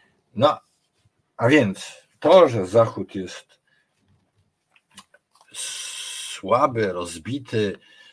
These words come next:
że tam panuje marazm i tak dalej, to się nie sprawdziło. Ale przez całe lata wydawało się, że się może sprawdzać. I najprawdopodobniej, mm,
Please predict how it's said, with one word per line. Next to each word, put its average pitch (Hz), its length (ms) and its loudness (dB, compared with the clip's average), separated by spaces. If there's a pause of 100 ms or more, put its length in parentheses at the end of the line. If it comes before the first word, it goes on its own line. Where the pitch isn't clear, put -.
(200)
że 90 260 -10
tam 98 220 -6
panuje 101 500 -2
marazm 113 720 0
i 101 40 -12
tak 107 240 -8
dalej, 127 480 -6 (140)
to 135 140 -2
się 143 400 -2 (240)
nie 127 180 -2
sprawdziło. 87 720 -10 (220)
Ale 196 240 -4
przez 127 320 -10
całe 208 260 2
lata 135 260 0
wydawało 113 520 -2
się, 117 380 -8
że 104 160 -12
się 110 120 -8
może 95 240 -6
sprawdzać. - 720 -18 (1600)
I 196 140 -4
najprawdopodobniej, 147 1200 0 (100)
mm, 110 460 -6